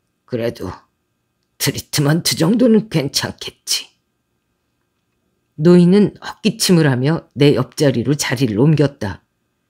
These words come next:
심술궂은 영감 같으니.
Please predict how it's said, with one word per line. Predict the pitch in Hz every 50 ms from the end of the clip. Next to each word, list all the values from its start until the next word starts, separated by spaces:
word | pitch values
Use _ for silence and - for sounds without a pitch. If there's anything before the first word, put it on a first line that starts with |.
| _ _ _ _ _ _
심술궂은 | - - - - 170 147 139 123 - - 131 123 120 - 131 - - 110 120 123 123
영감 | 131 131 135 127 113 120 113 107 107
같으니. | 95 131 131 - - - - 120 110 92 - 107 -